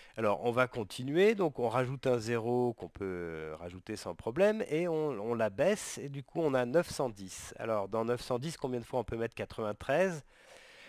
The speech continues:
Bon, quatre-vingt-treize, c'est presque cent, donc si on fait neuf fois cent, on va arriver à neuf cents, ça risque d'être trop, hein, donc on va mettre un huit. Et, mais, et puis on va arrêter les, ici, parce que la division pourrait continuer, on pourrait aller beaucoup plus loin, trouver d'autres décimales, d'autres chiffres après la virgule, mais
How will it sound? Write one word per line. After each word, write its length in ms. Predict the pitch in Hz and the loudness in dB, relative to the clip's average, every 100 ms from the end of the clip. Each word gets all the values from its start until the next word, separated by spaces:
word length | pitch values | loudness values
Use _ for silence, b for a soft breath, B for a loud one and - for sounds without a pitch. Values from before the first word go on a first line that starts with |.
| B B | B B
Bon, 120 | - 127 | 2 4
quatre-vingt-treize, 560 | 151 - 151 - 170 | 4 4 2 2 0
c'est 140 | - 139 | 0 -2
presque 420 | - 147 - 135 | 0 -2 0 -4
cent, 320 | - 160 147 | 2 4 4
donc 200 | 117 113 | 2 -4
si 100 | - | -4
on 80 | 127 | -4
fait 140 | - | 0
neuf 180 | 135 151 | 2 2
fois 260 | - - 143 | 2 2 2
cent, 440 | - - 147 139 | 2 2 4 4
on 20 | |
va 100 | 117 | 8
arriver 240 | 113 123 123 | 8 8 2
à 40 | |
neuf 200 | 123 131 | 0 -4
cents, 220 | - 147 | -2 -4
ça 180 | 135 110 | 0 -2
risque 240 | 107 139 - | -2 -6 -4
d'être 260 | 120 - | -4 -4
trop, 360 | - - 147 147 | -10 0 2 4
hein, 160 | 95 107 | 2 0
donc 240 | 104 110 | -4 -6
on 80 | 117 | -4
va 140 | 123 | -2
mettre 240 | 135 147 120 | -2 -4 -4
un 60 | |
huit. 360 | 113 160 - - 73 _ _ _ _ _ _ _ _ _ _ _ B B B B B B B B | -4 -8 -10 -12 -12 _ _ _ _ _ _ _ _ _ _ _ B B B B B B B B
Et, 80 | 143 | 2
mais, 240 | 143 143 | 6 6
et 100 | 151 | 4
puis 160 | 139 180 | 2 4
on 60 | 156 | 8
va 180 | 147 | 10
arrêter 340 | 143 156 - 175 | 8 6 4 4
les, 120 | 156 | 4
ici, 360 | 143 127 - 131 | 0 -4 -6 0
parce 200 | 131 - | 0 2
que 80 | |
la 100 | 135 | 0
division 400 | 135 139 139 165 | 2 0 -2 -2
pourrait 240 | 165 143 143 | 0 2 2
continuer, 800 | 160 139 - 143 131 143 165 147 | 2 -2 -2 -2 4 6 6 6
on 100 | 113 | 4
pourrait 420 | 120 123 120 117 | 2 2 4 4
aller 260 | 113 123 117 | 2 2 -2
beaucoup 240 | 120 - | -4 -12
plus 180 | - 120 | -8 0
loin, 180 | 127 165 | 2 2
trouver 280 | - 123 | 0 -2
d'autres 300 | 120 135 - | 0 0 0
décimales, 720 | 127 127 110 - 113 151 175 | -2 -2 -4 -4 0 2 2
d'autres 200 | 123 127 | -2 -4
chiffres 240 | - - - | -6 -6 -6
après 220 | - 123 | -2 0
la 100 | 110 | 0
virgule, 400 | 101 110 135 175 | -2 -4 -4 -4
mais 220 | 131 120 | 0 -2